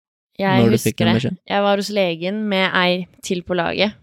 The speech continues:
Speaker 1: Hun sleit litt med kneet, så hun skulle sprøyte inn noe greier. Og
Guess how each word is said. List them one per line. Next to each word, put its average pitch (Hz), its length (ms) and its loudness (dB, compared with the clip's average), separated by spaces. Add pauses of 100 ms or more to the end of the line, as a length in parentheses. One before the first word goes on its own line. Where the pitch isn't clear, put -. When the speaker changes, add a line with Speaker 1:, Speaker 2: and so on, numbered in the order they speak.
(140)
Speaker 1:
Hun 185 380 -4
sleit 180 340 -4
litt 175 160 -8
med 175 100 -4
kneet, 180 280 0
så 202 80 2
hun 185 100 2
skulle 185 180 -8
sprøyte 180 480 -2
inn 165 80 -6
noe 160 140 -8
greier. 180 300 -2 (880)
Og 190 560 0